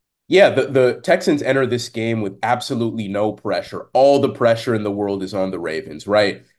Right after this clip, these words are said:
They have Lamar Jackson healthy for, for this playoff run.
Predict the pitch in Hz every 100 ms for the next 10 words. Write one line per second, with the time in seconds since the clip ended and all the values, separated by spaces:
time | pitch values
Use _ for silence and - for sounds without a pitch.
0 | _ 92 98 131 127 131 123 127 120 120
1 | 113 113 135 110 113 113 117 117 110 110
2 | 95 101 98 110 - - 107 104 101 -
3 | 107 104 104